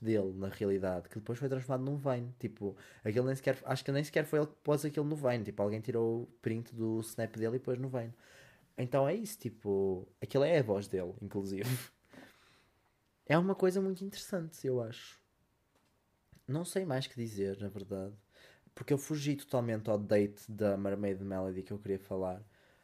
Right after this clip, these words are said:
Eu nem sequer mencionei a cena específica de Mermaid Melody que inspirou este assunto. Então, hoje, este episódio é o Duarte, episódio onze, Dates, parte um. A parte dois não vai sair no próximo episódio,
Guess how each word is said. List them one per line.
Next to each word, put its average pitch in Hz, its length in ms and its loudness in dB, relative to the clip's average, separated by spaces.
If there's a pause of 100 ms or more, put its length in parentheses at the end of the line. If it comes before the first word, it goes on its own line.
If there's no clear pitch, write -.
(240)
Eu 120 100 2
nem 143 100 6
sequer 160 180 2
mencionei 139 440 4
a 123 60 8
cena 127 340 0
específica 110 520 -4
de 98 80 -2
Mermaid 98 320 -2
Melody 95 360 0
que - 120 -14
inspirou 98 500 -2 (240)
este 101 560 0
assunto. 104 560 -8 (460)
Então, 113 360 0 (220)
hoje, 123 600 10 (180)
este 110 240 -2
episódio 107 680 0
é 107 340 2
o 113 120 -2
Duarte, 101 480 2
episódio 104 520 0
onze, 104 440 -2 (120)
Dates, 104 380 2
parte 104 460 0 (120)
um. 123 300 -2 (400)
A 120 80 -4
parte - 300 2
dois 117 160 2
não 139 180 2
vai 123 140 6
sair 101 260 0
no 98 100 -4
próximo 95 320 -4
episódio, 120 640 -4